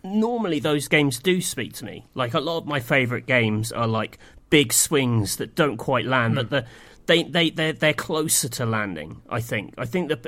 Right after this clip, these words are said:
Speaker 1: uh, this, on paper, big swing, yes, but it, it's just so, it's all a little bit too wide of the mark. It's the danger zone. This is almost, like, this could almost be one of my favourite games, I think.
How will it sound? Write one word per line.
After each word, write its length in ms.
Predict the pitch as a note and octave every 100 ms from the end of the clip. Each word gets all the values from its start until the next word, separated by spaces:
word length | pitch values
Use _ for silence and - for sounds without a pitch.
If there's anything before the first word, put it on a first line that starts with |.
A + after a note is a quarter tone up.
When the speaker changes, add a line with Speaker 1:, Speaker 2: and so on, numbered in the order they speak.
| -
Speaker 1:
uh, 60 | - - - G2
this, 320 | F3 F#3 -
on 180 | - F3
paper, 460 | D#3+ E3 C3+ C3 A2+
big 280 | A#2 C#3+ -
swing, 380 | - D3 A#2+
yes, 500 | A2+ B2+ A2+ G#2 -
but 300 | - B2 A2+ - - - - _ _
it, 240 | E2+ E2+ -
it's 260 | A2+ - -
just 200 | C3 -
so, 460 | D#3 C#3 B2+ A#2+ A2 -
it's 240 | A#2+ A#2 -
all 240 | D#3+ D3+
a 20 |
little 420 | C#3+ C3 C#3 C3+ A#2+
bit 200 | A#2+ -
too 200 | - B2
wide 260 | A#2+ A#2+
of 80 | A#2
the 60 | A2+
mark. 420 | A#2 A2+ A2 -
It's 120 | -
the 80 | E3
danger 440 | C3 E3 C#3+ B2
zone. 320 | A2+ A#2+ A2 A2+ -
This 160 | A#3
is 140 | D4+ A3 -
almost, 760 | E3 D#3 C3+ A2+ G#2+ - -
like, 320 | G#2+ G#2 - -
this 140 | F3 -
could 160 | G#3 -
almost 460 | D3 C#3 B2 A2+
be 140 | C#3 A2+
one 160 | G#2+
of 60 | G#2+
my 140 | G#2
favourite 440 | A2 B2+ G#2+ G#2+ F2
games, 340 | A2 G2+ A2
I 80 | G#2+
think. 420 | A2 G#2+ G2+ -